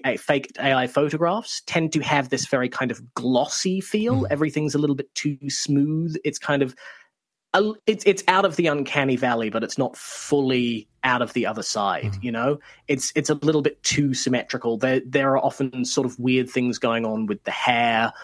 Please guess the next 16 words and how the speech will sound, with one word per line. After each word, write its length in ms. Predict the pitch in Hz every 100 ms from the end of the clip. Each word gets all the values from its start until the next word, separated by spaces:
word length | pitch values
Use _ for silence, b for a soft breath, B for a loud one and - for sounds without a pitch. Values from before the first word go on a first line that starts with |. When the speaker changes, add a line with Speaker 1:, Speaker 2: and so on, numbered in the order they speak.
| B -
Speaker 1:
or 140 | 117 -
teeth 400 | - 139 127 -
don't 240 | 123 117
quite 300 | - 127 113 113
line 420 | 117 113 117 113 -
up. 360 | 120 117 - - - B B B B B B B 135
But 300 | 208 151 - _ _ _ _ _ _ - 160
don't 400 | 180 196 208 156
get 600 | 165 156 - - - - _ -
comfortable 680 | - 151 143 - - - - _ - _
thinking 560 | - 165 143 147 139 131
that 280 | 131 - 135
because 420 | 139 - 151 156
you 80 | 143
can 260 | 135 127
spot 500 | 123 - 120 117 -